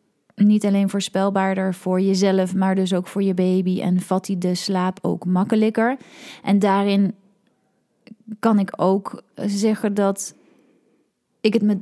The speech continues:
hè, met die strenge regels in mijn hoofd, projecterend op mijn baby,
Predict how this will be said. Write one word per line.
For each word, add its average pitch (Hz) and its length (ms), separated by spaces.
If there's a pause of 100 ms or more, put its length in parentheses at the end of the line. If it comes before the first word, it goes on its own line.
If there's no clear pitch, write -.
(420)
hè, 247 140
met 233 180
die 254 260
strenge 254 800
regels 226 460
in 196 120
mijn 202 160
hoofd, 220 600 (100)
projecterend 226 760
op 196 120
mijn 196 200
baby, 208 520